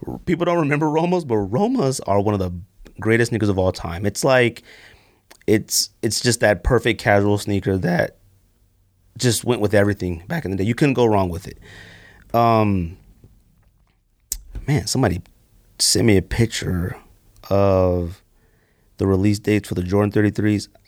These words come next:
You know what? I've said this. I don't think I've ever <laughs> been this excited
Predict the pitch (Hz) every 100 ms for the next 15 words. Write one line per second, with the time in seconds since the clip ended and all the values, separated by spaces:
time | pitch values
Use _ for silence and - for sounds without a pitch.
0 | _ - 196 190 180 208 196 147 - 110
1 | 104 107 - - - - - - - -
2 | 233 330 330 240 160 117 - 117 127 151
3 | 151 107 117 113 95 90 104 - 104 -
4 | - 101 98 87 82 90